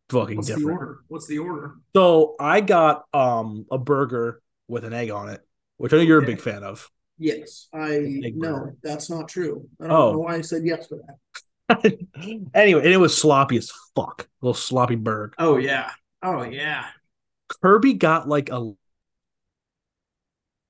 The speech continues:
Speaker 1: that was, one sec, my mic just changed.
Speaker 2: Yeah, your mic just cut out there. I have no idea what you just said.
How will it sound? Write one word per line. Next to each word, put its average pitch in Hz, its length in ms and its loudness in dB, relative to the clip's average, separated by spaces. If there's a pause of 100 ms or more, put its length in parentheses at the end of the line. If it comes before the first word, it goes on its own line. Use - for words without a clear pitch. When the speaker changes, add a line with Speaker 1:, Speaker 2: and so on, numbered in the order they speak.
(640)
Speaker 1:
that 147 280 2
was, 127 680 2
one 113 160 -12
sec, - 240 -6
my 123 80 4
mic 104 340 2
just - 200 -8
changed. 101 500 -12 (1000)
Speaker 2:
Yeah, 156 180 2
your 151 160 0
mic 185 200 -6
just - 240 -10
cut 143 120 -8
out 135 200 -8
there. 139 140 -14
I 143 60 -12
have 135 120 -8
no 131 220 -6
idea 131 200 -8
what - 100 -12
you 127 80 -10
just - 160 -14
said. 151 280 -16